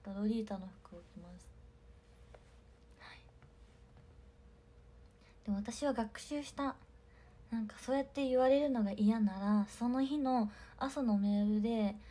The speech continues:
「今日はこれを着てます」とか、「これを着ます」って言ったら、なんか割と当日のメールって読むじゃん。わかんない。せ-、センツとか止め-、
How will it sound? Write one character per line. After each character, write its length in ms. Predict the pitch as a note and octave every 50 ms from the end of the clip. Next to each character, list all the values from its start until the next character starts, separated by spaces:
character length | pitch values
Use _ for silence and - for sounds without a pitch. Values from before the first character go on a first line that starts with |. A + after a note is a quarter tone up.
| - - - - - -
「今 100 | D4+ D4
日 20 |
は 60 | A#3+ G#3
こ 160 | G#3 - - G#3+
れ 80 | A3+
を 80 | A#3+ B3
着 120 | A#3+ -
て 120 | - - A#3
ま 300 | A#3 A#3 A#3 A#3 A#3 A#3+
す」 100 | A#3 - -
と 80 | G#3
か、 140 | G#3 - - - - - - - - -
「こ 100 | - - G#3+
れ 80 | G#3+
を 60 | A3 A3
着 100 | G#3+ -
ま 240 | A3+ A#3 B3 B3+ C4
す」 60 | C4
っ 0 |
て 100 | - -
言 120 | A3 A#3 B3
っ 20 |
た 220 | A#3+ - - D#4 D4
ら、 320 | C#4 C#4 C#4 A3+ G3+ G#3 - - - - - - - - - - - - - - - - - - -
な 80 | - A3+
ん 100 | G#3+ G#3
か 160 | G#3 G#3 G#3 -
割 180 | A#3 B3 C#4
と 100 | C4+ C#4
当 220 | C4+ - D4+ E4 F#4
日 240 | F4+ F4+ F4 - F#4+
の 120 | F#4 F4
メ 220 | E4+ E4+ E4+ E4
ー 40 | E4
ル 40 | E4
っ 40 | F4
て 340 | F4 - - - G3+ - - - - -
読 160 | - G#3+ B3+
む 100 | C4 A#3
じ 80 | G#3 G#3
ゃ 40 | G3+
ん。 80 | - - - - - - - - - - - - - - - - - - - - -
わ 100 | - G3+ G3+
か 180 | - B3 C#4+
ん 100 | C4 G#3+
な 60 | G3+ -
い。 60 | - -
せ-、 280 | - - - G#3+ A#3 A#3+
セ 180 | A3+ - C#4
ン 80 | D#4+ C#4+
ツ 120 | - G#3+
と 80 | G#3 -
か 80 | - -
止 160 | G#3 - F#3+
め-、 140 | F#3 G3 G3+